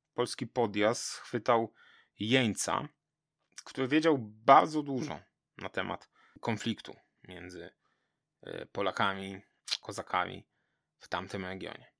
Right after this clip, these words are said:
Według informacji, które pozyskano od tego jeńca,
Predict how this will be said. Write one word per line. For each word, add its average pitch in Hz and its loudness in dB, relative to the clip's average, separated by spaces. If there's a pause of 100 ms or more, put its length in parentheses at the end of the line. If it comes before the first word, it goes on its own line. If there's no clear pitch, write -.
(420)
Według 139 4
informacji, 147 6
które 110 -2
pozyskano 113 2
od 98 -4
tego 104 -2
jeńca, 98 -2